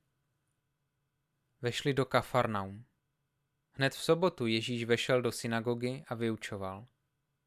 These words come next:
Byli ohromeni jeho vyučováním, protože vyučoval jako ten, kdo má moc,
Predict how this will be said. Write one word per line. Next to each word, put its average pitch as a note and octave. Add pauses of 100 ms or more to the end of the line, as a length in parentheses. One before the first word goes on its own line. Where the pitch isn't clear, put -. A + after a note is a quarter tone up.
(480)
Byli C3+
ohromeni D3
jeho C#3
vyučováním, A#2 (420)
protože C#3+
vyučoval C#3+
jako D3+
ten, B2+
kdo B2
má B2
moc, A2